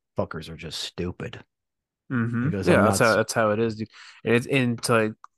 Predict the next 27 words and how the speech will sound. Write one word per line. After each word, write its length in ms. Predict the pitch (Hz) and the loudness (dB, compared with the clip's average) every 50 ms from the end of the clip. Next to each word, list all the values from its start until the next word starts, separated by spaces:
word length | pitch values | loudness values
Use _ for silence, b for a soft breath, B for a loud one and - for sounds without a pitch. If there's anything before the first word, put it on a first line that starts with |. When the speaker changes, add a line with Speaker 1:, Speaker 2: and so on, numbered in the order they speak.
| _ _ _ | _ _ _
Speaker 2:
to, 80 | - 131 | -2 -2
like, 160 | 117 110 _ | -2 -2 _
pass 300 | - 131 117 120 127 - | -6 -4 -4 -4 -4 -6
classes 560 | - - 117 107 120 123 127 - 139 113 107 | -6 -4 -4 -2 -2 -4 -6 -8 -12 -12 -12
and 100 | 107 110 | -14 -16
stuff 320 | - - - 101 101 - | -12 -6 -6 -6 -6 -4
in 60 | - 107 | -4 -6
New 80 | 104 | -4
Jersey, 340 | 101 107 104 104 104 101 104 | -2 0 0 0 0 -2 -6
it's, 120 | 101 - | -6 -6
like, 160 | - 107 - 101 | -8 -8 -6 -6
all 180 | 92 95 98 | -6 -4 -4
seventy 480 | - - - 113 107 107 120 113 110 104 | -2 -2 0 0 -2 -2 -2 -2 -4 -4
to 80 | 107 | -4
pass. 400 | 104 - - 104 98 104 104 - | -6 -6 -8 -8 -6 -8 -10 -10
And 80 | - 104 | -10 -12
you 80 | 107 - | -12 -8
come 200 | - 110 104 107 | -6 -8 -6 -4
here, 180 | 110 107 107 107 | -4 -4 -4 -4
it's, 140 | 110 - | -4 -6
like, 100 | - - | -10 -10
a 60 | - - | -4 -2
sixty. 560 | - - 113 110 - - - 110 107 - _ _ _ _ _ _ _ _ _ _ _ | -2 0 -2 -2 -4 -4 -6 -8 -8 -8 _ _ _ _ _ _ _ _ _ _ _
It's 60 | - | -12
like 160 | 127 120 104 - | -10 -10 -10 -10
you 200 | 110 110 110 107 | -10 -8 -8 -8
just 180 | 110 - - | -8 -10 -14